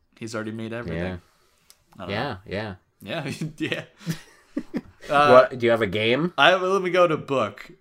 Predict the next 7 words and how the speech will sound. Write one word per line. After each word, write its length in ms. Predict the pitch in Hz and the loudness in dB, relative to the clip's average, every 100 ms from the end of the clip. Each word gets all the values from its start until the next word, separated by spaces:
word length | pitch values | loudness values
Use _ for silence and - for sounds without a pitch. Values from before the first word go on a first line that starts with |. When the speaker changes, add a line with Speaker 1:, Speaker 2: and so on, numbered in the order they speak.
| _ _ - | _ _ -16
Speaker 1:
So, 560 | - - 139 139 135 131 | -6 2 4 4 0 -2
Speaker 2:
Okay. 260 | 90 110 - _ _ _ _ _ _ _ _ _ - | -6 -8 -12 _ _ _ _ _ _ _ _ _ -20
Speaker 1:
th-, 520 | 120 139 139 147 147 | -14 -8 -6 -6 -4
this 200 | 185 196 | -6 -4
is 240 | 190 120 | -6 -4
Speaker 2:
The 100 | 117 | -2
Bible. 560 | 113 185 226 95 85 | 6 6 6 2 -4